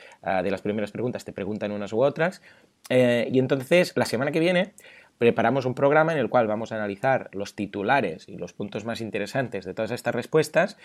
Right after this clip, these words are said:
y las vamos a exponer aquí, ¿no? A mí particularmente me gustan mucho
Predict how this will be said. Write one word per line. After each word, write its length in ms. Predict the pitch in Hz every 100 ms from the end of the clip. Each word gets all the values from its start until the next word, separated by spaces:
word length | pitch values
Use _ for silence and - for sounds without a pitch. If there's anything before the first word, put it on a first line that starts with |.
| - - -
y 160 | 131
las 160 | 160 113
vamos 220 | 113 123
a 20 |
exponer 340 | 127 - 107 113
aquí, 320 | 110 98 90 98
¿no? 220 | 156 - - - -
A 80 | 110
mí 120 | 123
particularmente 640 | 139 135 135 131 131 139 139
me 160 | 123 101
gustan 300 | 117 - 135
mucho 420 | 143 - 139